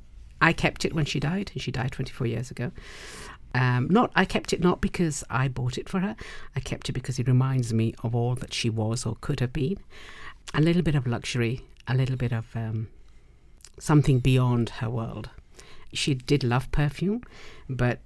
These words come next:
French atomizer bought in Paris was something that I wanted her to experience, but she never did.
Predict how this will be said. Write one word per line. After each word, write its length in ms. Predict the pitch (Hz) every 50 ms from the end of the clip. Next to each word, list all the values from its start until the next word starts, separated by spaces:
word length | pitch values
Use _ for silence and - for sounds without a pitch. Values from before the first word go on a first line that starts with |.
| - - -
French 640 | - - - 131 127 123 127 - - - - - - - - - - - - - - - - - - -
atomizer 720 | 143 127 - - 127 120 110 110 110 110 - 123 120 120 123
bought 340 | 117 120 120 110 113 - -
in 80 | 117 113
Paris 600 | - - 117 110 107 110 95 - - - - - - - - - - - - - - - - - - -
was 120 | 135 127
something 360 | - - 123 120 120 123 123 113
that 140 | 113 -
I 120 | - 123 123
wanted 460 | 113 110 113 113 117 117 - 120 117
her 120 | 107 131
to 120 | 127 - 120
experience, 580 | - - - - 143 135 127 123 123 151 147
but 140 | - - -
she 120 | - - 120
never 200 | 120 113 110 104
did. 240 | 113 113 117 131